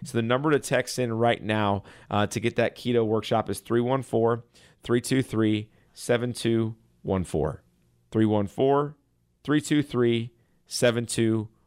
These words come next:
one four. Send in your email, and I will make sure our team sends you the online workshop. You know, one of the things I wanted to talk about this, this segment is just,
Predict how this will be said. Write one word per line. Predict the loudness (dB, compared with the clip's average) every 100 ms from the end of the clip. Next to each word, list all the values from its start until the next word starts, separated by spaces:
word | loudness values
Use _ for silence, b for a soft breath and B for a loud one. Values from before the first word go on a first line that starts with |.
| _ _
one | -2 -2
four. | 0 0 2
Send | 2 0
in | 2
your | 0
email, | 2 0 2 2 0
and | -2
I | 0
will | 0 0
make | -2 -4
sure | 0 0 -2 B B -8
our | -4
team | -2 -4
sends | -4 -4
you | -2
the | -2 0
online | -2 0 0 0
workshop. | -2 -2 -2 -4 -6 _ _ _ _ _
You | 2
know, |
one | 2 2
of | 0
the |
things | -2 0
I | 0
wanted | 0
to | -2
talk | -2 0
about | 0 0
this, | -2 -6
this | -8 -2
segment | 0 0 0 0
is | 2
just, | 0 -2